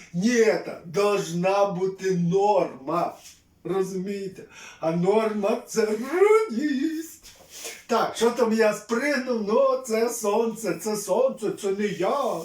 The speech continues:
Да. Так, шановні, чим вам можу допомогти? Значить, по-перше, е, подумайте, що весна — це саме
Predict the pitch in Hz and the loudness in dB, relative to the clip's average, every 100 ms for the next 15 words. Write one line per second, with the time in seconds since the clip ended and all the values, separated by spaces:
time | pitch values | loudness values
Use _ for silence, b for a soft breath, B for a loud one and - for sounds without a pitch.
0 | - B B B - 170 - - B B | -12 B B B -6 -4 -4 -8 B B
1 | B B B _ 226 220 - - - - | B B B _ 0 0 -4 -16 -10 -2
2 | 202 233 185 151 - 233 294 247 180 170 | 2 4 2 0 -6 -2 0 2 0 2
3 | 220 208 196 196 190 208 196 - - 165 | 0 0 -2 -2 0 0 0 -2 -4 -8
4 | - - _ _ _ _ _ _ _ - | -8 -14 _ _ _ _ _ _ _ -14
5 | - 120 196 185 - 240 - - 247 208 | -10 -6 -4 -4 -4 -10 -2 0 2 2
6 | 165 - 120 - _ _ _ B B B | 0 -6 -16 -20 _ _ _ B B B
7 | B - 113 170 160 151 147 135 131 - | B -12 -4 -2 0 -2 -4 -6 -8 -10
8 | - _ _ _ _ _ _ _ _ _ | -16 _ _ _ _ _ _ _ _ _
9 | _ _ _ 196 208 175 185 156 170 170 | _ _ _ 0 0 0 -4 -2 -2 -4
10 | - 233 262 - _ _ _ _ _ _ | -2 -2 -2 -14 _ _ _ _ _ _
11 | _ b b - - 170 160 156 165 165 | _ b b -10 -2 0 0 -4 -6 -4
12 | 220 - _ - 156 - - 147 165 208 | -4 -8 _ -14 -12 -10 -8 -6 -4 -6